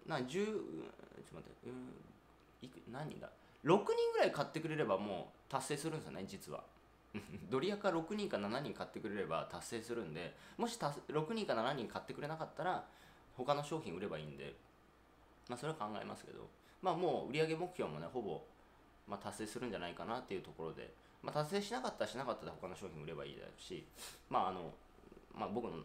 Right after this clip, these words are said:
中でスケジュールもあるんで、コンテンツ販売のね。うん。だから、まあ、より自由に生きるっていうことを僕は今日ね、決意の朝にみたいな感じでライブ放送をちょっとしたんですけど、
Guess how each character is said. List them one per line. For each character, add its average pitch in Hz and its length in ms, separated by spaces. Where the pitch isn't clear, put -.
中 87 200
で 78 80
ス - 100
ケ 98 100
ジ 87 100
ュ - 20
ー - 20
ル 87 60
も 87 120
あ 87 40
る 78 60
ん - 100
で、 71 180
コ 113 100
ン 107 60
テ 98 80
ン 90 60
ツ - 80
販 82 160
売 - 140
の - 80
ね。 151 120
う - 20
ん。 - 1500
だ 170 100
か 165 80
ら、 143 100
ま 127 120
あ、 110 40
よ 139 160
り 202 80
自 185 200
由 214 120
に 107 180
生 - 80
き 147 80
る 120 80
っ 127 40
て 127 160
い 127 40
う 123 40
こ 175 100
と 202 100
を 180 40
僕 156 280
は 101 220
今 127 220
日 78 60
ね、 76 200
決 208 380
意 147 60
の - 140
朝 - 200
に 95 100
み - 160
た - 60
い 53 40
な - 60
感 69 120
じ 82 60
で 82 60
ラ 104 120
イ 110 40
ブ 120 80
放 113 180
送 80 140
を 78 60
ち - 80
ょ - 20
っ - 40
と - 100
し - 100
た 90 100
ん 76 80
で 71 80
す - 120
け - 60
ど、 82 240